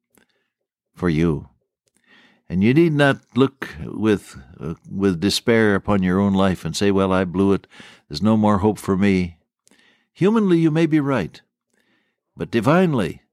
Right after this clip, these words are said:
you see, there's always the, the extra that God provides. And Jesus came to save sinners, that is to say, people who missed it, who came short of the mark.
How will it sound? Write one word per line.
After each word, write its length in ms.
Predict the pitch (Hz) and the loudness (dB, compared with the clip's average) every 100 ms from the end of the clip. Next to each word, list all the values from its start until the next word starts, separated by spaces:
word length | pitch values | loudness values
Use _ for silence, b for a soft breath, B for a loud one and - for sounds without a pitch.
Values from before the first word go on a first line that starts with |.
| _ | _
you 80 | 98 | -8
see, 180 | 156 165 | 0 2
there's 220 | 131 123 | 2 0
always 640 | 143 190 214 208 202 160 | 2 2 2 2 2 0
the, 260 | 135 151 - | 0 -2 -4
the 200 | 113 147 | -4 -2
extra 400 | 170 - - 110 | -2 -4 -4 -2
that 220 | 101 120 - | -2 -4 -2
God 280 | 143 151 117 | -2 -2 -4
provides. 560 | 117 95 90 85 - B B B B B - | -4 -2 -2 -4 -10 B B B B B -12
And 360 | 87 87 73 _ - | -10 -10 -12 _ -8
Jesus 500 | 110 160 85 78 - | -2 -2 -2 -6 -8
came 300 | - 131 101 | -6 -4 -4
to 80 | 92 | -6
save 500 | - 135 120 87 _ _ _ _ | -2 2 2 0 _ _ _ _
sinners, 460 | - 247 226 - | 0 0 0 -2
that 200 | 147 180 | 0 2
is 160 | 208 185 | 2 0
to 100 | 160 | -2
say, 240 | 143 208 180 | 0 2 2
people 320 | 220 196 151 | 0 0 2
who 160 | 165 | 2
missed 300 | 165 190 - | 2 0 0
it, 120 | 117 - B B | -4 -4 B B
who 140 | 143 | -4
came 240 | 139 180 143 | 0 0 0
short 540 | - 202 160 107 - - b b b | 0 0 0 -2 -8 -16 b b b
of 160 | 117 117 | -4 0
the 80 | |
mark. 560 | 135 151 139 - - - | 2 2 0 -2 -10 -16